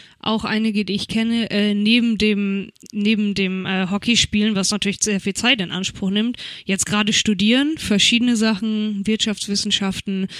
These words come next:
Sportpsychologie, was auch immer, also was, was irgendwie zusammenhängt, weil danach wird sicherlich, ähm,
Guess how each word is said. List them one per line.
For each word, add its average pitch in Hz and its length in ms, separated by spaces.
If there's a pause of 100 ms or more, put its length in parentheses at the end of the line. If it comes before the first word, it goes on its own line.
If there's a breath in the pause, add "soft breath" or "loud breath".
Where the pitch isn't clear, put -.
(140 loud breath)
Sportpsychologie, 202 1040
was 190 180
auch 208 140
immer, 226 300
also 190 400
was, 196 240
was 190 100
irgendwie 202 240
zusammenhängt, 208 640
weil 190 180
danach 190 560 (400 loud breath)
wird 208 240
sicherlich, 214 720
ähm, 190 420